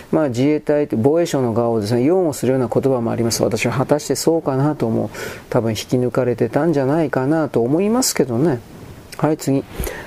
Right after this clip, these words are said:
えー、現在ですね、ウィーンで開かれておりますエヌピーティー核拡散防止条約においてですね、福島の処理水がうんぬんに関する発言、各国から相次いだんですけれども、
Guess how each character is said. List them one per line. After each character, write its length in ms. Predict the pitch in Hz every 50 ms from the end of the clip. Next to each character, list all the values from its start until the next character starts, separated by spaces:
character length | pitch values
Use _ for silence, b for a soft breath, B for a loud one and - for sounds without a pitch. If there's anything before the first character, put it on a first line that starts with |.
| B B
え 260 | 175 185 190 185 185 156
ー、 120 | 160 202 226
現 80 | 226
在 120 | 226 214 180
で 80 | 135 131
す 100 | - -
ね、 80 | 143 135
ウ 80 | 135
ィ 40 | 151
ー 100 | 185 185
ン 40 | 180
で 120 | 156 143
開 180 | 120 131 139 135
か 80 | - 143
れ 100 | 139 120
て 100 | - 120
お 40 |
り 80 | 120 117
ま 160 | 120 117 117 -
す 40 | -
エ 60 | 151
ヌ 100 | 151 156
ピ 140 | 156 - 165
ー 60 | 160
テ 80 | - 165
ィ 40 | 143 -
ー 20 |
核 220 | - 180 175 175
拡 180 | - 156 147 -
散 220 | - 143 123 123
防 120 | 110 127 120
止 140 | 107 135 123
条 160 | 131 151 156
約 180 | 139 120 -
に 80 | 120 117 123
お 20 |
い 40 | 117
て 80 | 117 110
で 60 | 104
す 120 | - 131
ね、 80 | 127 - B B B B B B B
福 220 | - - 175 185
島 260 | - - 196 170 147
の 180 | 139 127 117 117
処 200 | - - 147 135
理 100 | 156 160
水 220 | - - 143 135
が 100 | 123 117
う 100 | 120 143
ん 140 | 156 147 127
ぬ 140 | 135 147 147
ん 80 | 139
に 100 | 127 113
関 240 | - 131 117 117 117
す 100 | - -
る 60 | 120
発 260 | 117 120 110 - - 131
言、 120 | 123 120
各 180 | - 117 - -
国 140 | - 139
か 100 | - -
ら 80 | 117 117 113
相 100 | 113 113
次 160 | - 143 143
い 40 | 131
だ 120 | 135 117
ん 80 | 113 110
で 100 | 107 110
す 80 | -
け 100 | - 120
れ 120 | 110 110 110
ど 80 | 123
も、 100 | 131 131